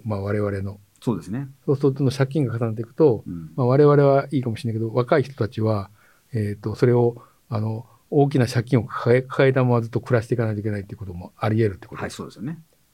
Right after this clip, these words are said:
Speaker 1: そうすると、高校生の人たちは、
Speaker 2: うん。
Speaker 1: それどう思うんですかね？それを。
Speaker 2: 高校生からしたらちょっとふざけんなって感じがしますよね。
Speaker 1: ですよね。
Speaker 2: うんうん。
Speaker 1: うん。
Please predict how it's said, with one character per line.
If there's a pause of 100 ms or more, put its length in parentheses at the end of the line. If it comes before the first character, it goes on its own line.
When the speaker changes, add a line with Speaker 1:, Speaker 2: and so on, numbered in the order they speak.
Speaker 1:
そ
う
す
る
と、
高
校
生
の
人
た
ち
は、
Speaker 2:
う
ん。
Speaker 1:
そ
れ
ど
う
思
う
ん
で
す
か
ね？ (1000)
そ
れ
を。
Speaker 2:
高
校
生
か
ら
し
た
ら
ち
ょ
っ
と
ふ
ざ
け
ん
な
っ
て
感
じ
が
し
ま
す
よ
ね。
Speaker 1:
で
す
よ
ね。
Speaker 2:
う
ん
う
ん。
Speaker 1:
う
ん。